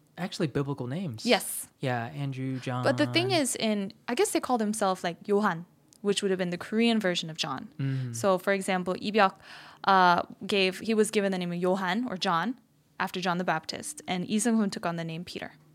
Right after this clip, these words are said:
Speaker 2: So these are the
Speaker 1: Right.
Speaker 2: names that they would, I guess, call themselves
Speaker 1: Mm-hmm.
Speaker 2: amongst each other, which, again, I,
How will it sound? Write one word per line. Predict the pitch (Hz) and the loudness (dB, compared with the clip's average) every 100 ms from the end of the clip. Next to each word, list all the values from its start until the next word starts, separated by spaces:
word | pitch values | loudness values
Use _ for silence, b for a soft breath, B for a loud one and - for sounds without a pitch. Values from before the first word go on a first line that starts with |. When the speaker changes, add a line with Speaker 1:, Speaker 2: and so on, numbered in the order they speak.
| _ _ - | _ _ -12
Speaker 2:
So | 113 202 190 | -4 0 2
these | 240 | 2
are | 240 | 2
the | 226 | 4
Speaker 1:
Right. | |
Speaker 2:
names | 220 247 247 226 | 6 6 4 2
that | 190 | 0
they | 185 | 0
would, | 180 180 175 B B B | 0 -2 -4 B B B
I | 202 | 2
guess, | 214 214 | 4 4
call | - 185 | 4 2
themselves | 180 180 208 180 160 - - - - | 2 0 4 4 2 -6 -14 -14 -4
Speaker 1:
Mm-hmm. | 160 131 | -2 2
Speaker 2:
amongst | 208 208 226 - | 4 4 4 0
each | 180 - | -4 -4
other, | - - | -4 -2
which, | 247 - | 0 2
again, | - 294 349 | 4 6 8
I, | 220 | 8